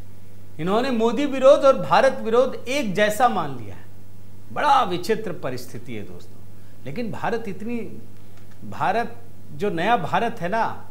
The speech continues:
प्रधानमंत्री मोदी ने अपनी मेहनत से काफ़ी आगे लेकर गए हैं और इसीलिए अमेरिका हो या जर्मनी हो,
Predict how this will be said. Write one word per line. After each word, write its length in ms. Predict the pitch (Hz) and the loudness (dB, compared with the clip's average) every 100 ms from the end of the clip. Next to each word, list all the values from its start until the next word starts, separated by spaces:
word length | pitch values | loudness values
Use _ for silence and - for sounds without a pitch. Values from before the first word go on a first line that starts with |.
| - | -6
प्रधानमंत्री 640 | 110 92 226 247 208 247 | -6 -2 -2 0 -2 -2
मोदी 380 | 240 180 185 269 | -4 -2 -2 -2
ने 160 | 214 214 | 0 0
अपनी 300 | 214 196 233 | 0 -2 -2
मेहनत 440 | 185 127 165 196 | -2 -2 -2 -4
से 420 | - 269 262 - - - - - | -4 -2 -2 -4 -6 -6 -6 -6
काफ़ी 420 | 156 262 277 - - - - - - - | -4 -4 -4 -4 -6 -6 -6 -6 -6 2
आगे 280 | 190 220 269 | 4 4 2
लेकर 340 | 240 240 233 | 2 2 2
गए 280 | 175 226 220 | 4 4 4
हैं 160 | 139 | 0
और 160 | 113 123 | -2 -2
इसीलिए 680 | 151 302 277 220 123 - - - - - - - - - - | 0 2 4 2 -2 -4 -6 -6 -6 -6 -6 -6 -6 -6 -4
अमेरिका 460 | 147 185 208 - 233 | -2 0 0 6 6
हो 360 | 165 202 247 | 6 6 6
या 220 | 240 175 170 | 4 2 -2
जर्मनी 640 | - 165 160 165 170 185 | 0 2 2 0 -2 -2
हो, 160 | 127 | -4